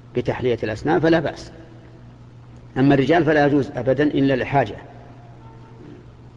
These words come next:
ثانيًا، إذا مات من عليه أسنان، فإن كان يمكن خلع السن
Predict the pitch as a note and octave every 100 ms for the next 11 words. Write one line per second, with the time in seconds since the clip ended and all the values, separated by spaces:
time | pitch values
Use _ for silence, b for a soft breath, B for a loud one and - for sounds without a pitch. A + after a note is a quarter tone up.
0 | - - - - - - D#3 E3 D#3+ D#3+
1 | - - C#3 C3+ C#3+ E3 F3+ C#3+ C#3 A#2
2 | A#2+ G#2+ G#2+ A2 G#2+ G#2+ G2+ - - -
3 | - - - - - - - C3+ D#3 D3
4 | E3+ D3+ D3 D#3+ - A#2+ G#2+ - D#3 B2
5 | A#2 - B2+ A2